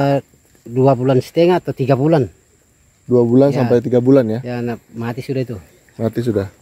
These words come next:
Speaker 1: Karena walaupun bagaimana cara anu pupuknya ter-, termasuk ter-, apa, terbatas waktunya ini pare.
Speaker 2: Hmm,
Speaker 1: Tidak
Speaker 2: gitu.
Speaker 1: sama dengan tanaman lain.
Speaker 2: Dibanding dengan seperti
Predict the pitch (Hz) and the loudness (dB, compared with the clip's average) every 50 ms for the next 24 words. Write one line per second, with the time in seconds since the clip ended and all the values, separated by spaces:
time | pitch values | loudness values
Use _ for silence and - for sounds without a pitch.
0 | _ _ _ _ _ - 120 127 147 147 147 139 131 131 - 143 131 127 139 123 | _ _ _ _ _ -10 -8 -6 -2 -2 0 -2 -2 -4 -6 -8 -8 -8 -8 -8
1 | 135 131 135 135 131 135 127 - 131 127 131 127 120 131 131 127 131 123 - 127 | -6 -6 -6 -6 -6 -6 -8 -10 -12 -12 -12 -10 -10 -10 -8 -8 -8 -10 -12 -14
2 | 113 139 135 151 156 151 143 _ _ _ _ _ _ _ - - - _ _ _ | -14 -12 -10 -8 -8 -10 -12 _ _ _ _ _ _ _ -20 -20 -20 _ _ _
3 | _ _ _ _ _ _ _ _ _ _ - 123 123 143 143 - - 143 135 - | _ _ _ _ _ _ _ _ _ _ -10 -4 -2 -2 -2 -4 -6 -8 -8 -4
4 | 147 143 143 147 147 143 139 - _ _ _ _ _ _ _ _ _ _ - 151 | -2 0 0 2 2 0 0 -2 _ _ _ _ _ _ _ _ _ _ -12 -4
5 | - 175 160 139 - - 143 147 143 165 170 - - - 175 - - - 185 180 | -2 -2 -2 -2 -2 -2 -2 0 2 2 0 0 -2 -4 -4 -4 -2 0 2 4
6 | 180 175 175 175 - 185 185 185 165 139 120 - _ _ _ _ _ _ - - | 4 4 4 2 0 0 -2 -2 -2 -4 -6 -10 _ _ _ _ _ _ -14 -4
7 | 123 127 131 135 139 139 135 135 135 131 127 127 123 120 127 - - - 143 143 | 0 2 4 6 6 6 6 4 4 2 2 0 0 0 0 -2 -2 0 0 0
8 | 147 151 160 156 156 151 139 156 151 151 156 156 156 156 156 143 135 123 110 - | 0 2 2 2 0 0 -2 -2 -2 -2 0 0 0 0 0 -2 -2 -4 -8 -12
9 | - - _ - _ _ _ _ _ _ - 120 117 127 123 127 131 127 127 127 | -20 -20 _ -20 _ _ _ _ _ _ -2 0 2 4 4 4 4 4 4 2
10 | 131 131 - 135 127 135 131 | 0 -2 -4 -6 -2 2 4